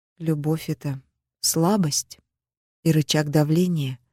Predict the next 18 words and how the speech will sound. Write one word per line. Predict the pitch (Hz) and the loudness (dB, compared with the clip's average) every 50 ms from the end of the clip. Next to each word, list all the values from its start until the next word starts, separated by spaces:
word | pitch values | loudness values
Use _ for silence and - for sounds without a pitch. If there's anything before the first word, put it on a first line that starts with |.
| _ _ _ _ _ _ | _ _ _ _ _ _
В | _ - _ | _ -8 _
памяти | - 165 165 170 165 156 - - - 160 | 2 4 4 4 4 2 0 -2 -2 -2
еще | 160 139 - - 156 | 0 0 0 0 0
свежи | - - - 151 156 151 151 165 160 | 0 -2 0 0 0 0 2 2 2
воспоминания | 156 147 - - 147 147 147 151 156 156 151 147 151 156 156 | 2 0 -2 -2 -4 -4 -2 -2 0 0 0 0 -2 -4 -4
о | |
том, | - - 165 160 156 | -2 0 2 2 2
что | - - - - 160 | 0 -2 -2 -2 -2
Карим | - - 156 151 160 160 156 151 | -2 0 0 2 4 4 4 4
сделал | 135 135 156 165 160 156 147 | 2 4 4 4 6 6 4
с | - | 2
семьей | - - 151 151 160 165 165 | 2 2 2 4 6 6 6
Григория — | 147 156 160 147 147 175 175 165 151 143 139 135 _ _ _ _ _ _ _ | 6 4 4 4 6 6 6 6 6 4 0 -2 _ _ _ _ _ _ _
с | - - | -2 2
людьми, | 175 170 156 180 180 170 | 4 6 8 8 8 8
которых | - 160 151 - 160 160 151 - - | 6 4 2 4 4 4 4 4 4
он | 156 156 156 | 4 6 6
любил. | 156 160 156 151 156 151 135 131 - | 6 6 4 4 4 2 2 2 -2